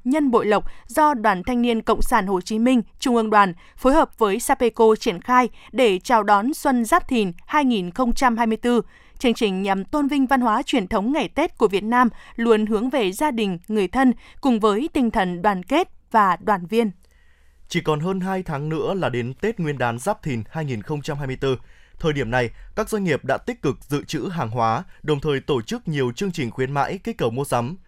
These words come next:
Speaker 2: Báo cáo của Bộ Công Thương cho thấy, hoạt động thương mại dịch vụ tháng mười một diễn ra khá sôi động,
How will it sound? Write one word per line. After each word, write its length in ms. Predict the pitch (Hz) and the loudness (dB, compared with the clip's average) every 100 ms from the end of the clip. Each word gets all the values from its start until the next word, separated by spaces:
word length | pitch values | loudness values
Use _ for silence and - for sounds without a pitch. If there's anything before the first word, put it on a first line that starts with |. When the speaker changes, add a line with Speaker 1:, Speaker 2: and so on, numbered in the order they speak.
| - - - | -20 -20 -10
Speaker 2:
Báo 180 | 127 139 | -2 -2
cáo 440 | - 143 127 175 220 | 2 2 2 -2 -2
của 140 | 139 | -2
Bộ 140 | 127 131 | 0 0
Công 180 | 160 160 | -2 -4
Thương 240 | 165 151 - | -4 -6 -4
cho 140 | 151 | -6
thấy, 340 | 147 131 139 226 - - | -2 -2 -2 -8 -18 -4
hoạt 180 | 180 165 | -2 0
động 180 | 170 | 0
thương 200 | 214 214 | -2 -2
mại 180 | 185 131 | -2 -2
dịch 260 | 117 131 - | -4 -8 -4
vụ 220 | 143 - | -4 -4
tháng 340 | 135 127 156 190 | -6 -6 -4 -2
mười 160 | 139 | -4
một 240 | 117 127 110 | -2 -4 -4
diễn 280 | - 139 160 | -6 -8 -4
ra 200 | 165 151 | -2 -2
khá 260 | - 127 160 | -2 -4 -2
sôi 200 | 196 165 | -2 0
động, 160 | 147 | -2